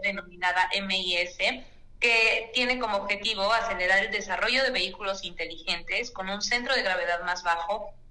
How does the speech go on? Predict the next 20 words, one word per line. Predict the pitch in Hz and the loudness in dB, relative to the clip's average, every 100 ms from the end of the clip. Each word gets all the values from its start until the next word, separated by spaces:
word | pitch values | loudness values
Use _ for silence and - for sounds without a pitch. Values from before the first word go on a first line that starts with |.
| - - | -10 -2
una | 262 294 | 2 4
mayor | 269 196 202 202 | 4 2 0 -2
potencia | 196 196 202 202 247 | -4 0 0 0 -2
y | 269 | -2
precisión | - 185 - 196 190 | -4 -8 -8 -6 -4
durante | 190 190 185 | 0 0 -2
el | 175 | -6
manejo | 170 175 185 - 214 269 214 | -6 -4 -6 -2 2 2 2
y | 196 214 220 220 | -2 -2 -4 -4
una | 208 208 208 208 202 | 0 4 4 2 0
gran | 202 196 190 196 202 | 2 4 2 0 -6
y | 196 | -8
sólida | 190 185 185 180 202 | -6 -4 2 2 2
estructura | 190 185 - 190 185 | -6 -12 -4 0 0
del | - | 0
chasis, | - 170 - - | -4 -6 -4 -4
suspensión | 214 - 170 - 196 | -6 -8 -8 -4 -2
y | 196 | 0
ajuste | 196 190 185 | -2 -8 -8
dinámico. | 170 165 151 | -4 -4 -4